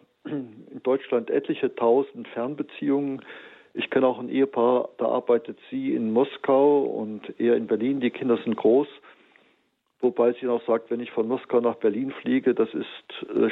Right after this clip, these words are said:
schneller, als wenn ich von München nach Berlin fahre. <clears throat> Äh, mehr oder weniger berufstätig bedingt, äh,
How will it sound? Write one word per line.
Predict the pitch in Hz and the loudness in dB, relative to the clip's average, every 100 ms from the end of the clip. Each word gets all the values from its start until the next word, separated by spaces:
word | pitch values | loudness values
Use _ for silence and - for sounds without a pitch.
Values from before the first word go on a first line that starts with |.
| - | 0
schneller, | 113 120 | 2 4
als | 113 - | 4 0
wenn | 117 | -6
ich | - | -4
von | 107 110 | -2 0
München | 156 170 - 104 104 - | -2 -2 -4 -4 -6 -4
nach | 110 110 | 0 0
Berlin | - 104 110 117 | 2 -2 0 -6
fahre. | - 104 110 123 - | 0 2 2 0 -6
<clears throat> | - - - - - _ - 185 - _ _ _ _ _ _ _ _ _ _ _ _ | -14 -20 -20 -20 -20 _ 2 2 0 _ _ _ _ _ _ _ _ _ _ _ _
Äh, | 117 110 113 - - | -8 -6 -6 -6 -6
mehr | 127 - 131 | -6 0 2
oder | 123 | 2
weniger | 123 120 - _ _ _ _ | 2 0 0 _ _ _ _
berufstätig | 123 120 180 - 127 - - | -4 -2 -2 -2 -4 -4 -8
bedingt, | 131 - 135 156 160 - - - | -10 -6 -6 -6 -12 -16 -16 -6
äh, | 127 123 | -4 -4